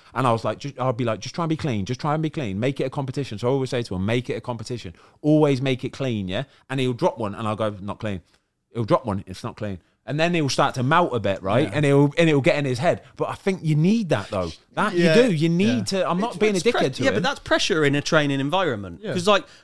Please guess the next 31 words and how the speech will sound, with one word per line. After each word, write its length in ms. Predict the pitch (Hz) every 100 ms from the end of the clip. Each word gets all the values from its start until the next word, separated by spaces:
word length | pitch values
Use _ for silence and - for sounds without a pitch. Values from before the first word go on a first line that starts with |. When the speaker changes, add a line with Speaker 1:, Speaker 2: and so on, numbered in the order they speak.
| _
Speaker 3:
the, 200 | 151 170
the 160 | 175 170
thing, 220 | 202 160
and 100 | 139
I'm 120 | 147
not 120 | 180
blowing 220 | - 139 123
smoke 320 | 156 165 -
up 80 | 107
your 80 |
ass, 180 | 92 98
but, 140 | - 131
like, 160 | 131
when 280 | 143 160 156
we 180 | 156 170
do 180 | 135 120
stuff, 240 | - 101 -
and 100 | 127
it's 300 | 131 - - _ -
outside, 540 | 160 - 170 156 139
it's 320 | 147 185 -
like 160 | 196 -
anything. 400 | 196 151 110 92
It 100 | -
could 160 | 143
be 280 | 131 131 120 _ _ _ _ 170
anything 380 | 185 170 175
in 80 | 160
the 80 | 151
world, 460 | 143 123 95 98 -
but 320 | 143 139 -